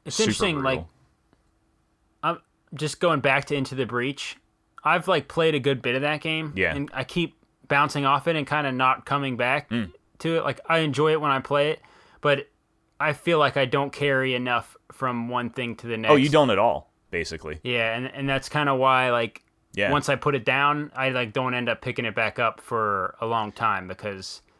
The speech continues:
Speaker 2: Yeah.
Speaker 1: the, uh, there's, it just feels like a, a, a, like, a one hour or whatever length it takes me for, to do one run play session,
Speaker 2: Uh-huh.
Speaker 1: and then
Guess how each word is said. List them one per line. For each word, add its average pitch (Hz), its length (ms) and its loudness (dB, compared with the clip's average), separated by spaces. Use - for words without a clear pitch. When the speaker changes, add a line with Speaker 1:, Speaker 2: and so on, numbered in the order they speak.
Speaker 2:
Yeah. 104 500 4
Speaker 1:
the, 117 380 -2
uh, 98 320 0
there's, 139 300 0
it 147 160 -10
just - 220 -6
feels 156 340 2
like 131 340 -2
a, 131 80 -2
a, 151 140 0
a, 147 100 0
like, 127 180 0
a 120 60 0
one 151 220 2
hour 139 240 4
or 135 360 4
whatever 131 440 2
length 127 300 0
it 120 100 -8
takes 127 300 -2
me 123 160 -2
for, 123 120 -4
to 123 160 -8
do 127 200 -2
one 123 260 -2
run 120 260 0
play 123 240 -2
session, 139 440 -2
Speaker 2:
Uh-huh. 110 160 0
Speaker 1:
and 95 160 -2
then 117 360 -4